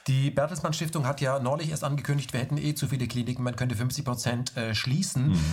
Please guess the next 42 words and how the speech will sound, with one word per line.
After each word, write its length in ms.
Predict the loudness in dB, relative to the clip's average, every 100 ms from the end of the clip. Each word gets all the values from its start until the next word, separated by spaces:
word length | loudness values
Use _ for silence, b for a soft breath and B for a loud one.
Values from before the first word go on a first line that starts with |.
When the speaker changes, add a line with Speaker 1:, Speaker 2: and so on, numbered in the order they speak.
| 0
Speaker 1:
Ähm, 340 | 0 0 0 0
und, 380 | -2 -2 -4 -2
äh, 420 | 0 0 -2 -4 -8 -6
das 160 | -2
wäre 180 | -2 0
auch 100 | -2
besser, 300 | -2 -2 0
weil 120 | 0
nur 80 | 0
die 100 | 0
großen 280 | 0 2 2
Kliniken 360 | 0 0 0
hätten 320 | 0 0 -2 -2
das 160 | -6
Problem 260 | -4 -2 0
im 140 | -2
Griff. 260 | 0 -2 -2
Aber 200 | -4 -2
bei 80 | -2
den 100 | -2
großen 280 | -2 0
holt 140 | 0 0
man 80 | -2
sich 220 | -4 -4
schnell 200 | -2 0
einen, 300 | 0 -2 -2
äh, 140 | -2
resistenten 580 | -2 -2 -2 -2 -2 -2
Krankenhauskeim. 800 | -2 -2 0 -2 -2 0 0 0 B B
Dann 140 | -2 0
haben 180 | 2 2
wir 80 |
in 80 | 0
Deutschland 340 | 0 0 0 -2
das 120 | -2
Phänomen, 420 | -2 0 0 0
dass 80 | 0
die 120 | 0
Pharmaindustrie 580 | 0 0 -2 -2 -4 -2
die 100 | -2
Preise 340 | 0 2 2
diktiert. 600 | -2 -4 -2 -2 -4 -8